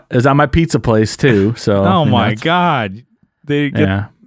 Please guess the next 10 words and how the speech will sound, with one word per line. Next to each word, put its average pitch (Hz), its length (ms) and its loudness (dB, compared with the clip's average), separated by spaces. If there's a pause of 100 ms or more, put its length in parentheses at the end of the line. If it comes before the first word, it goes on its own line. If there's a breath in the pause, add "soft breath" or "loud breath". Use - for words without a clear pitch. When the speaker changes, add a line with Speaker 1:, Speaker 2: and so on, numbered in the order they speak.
Speaker 2:
get 151 120 -8
Speaker 1:
Pine 139 200 0
Speaker 2:
the, 135 40 0
Speaker 1:
House 147 320 0
Speaker 2:
the - 60 -14
Speaker 1:
Pizza 127 560 -2
on 110 360 0
South 123 460 -2
Lamar, 135 500 2
dude. 95 380 -2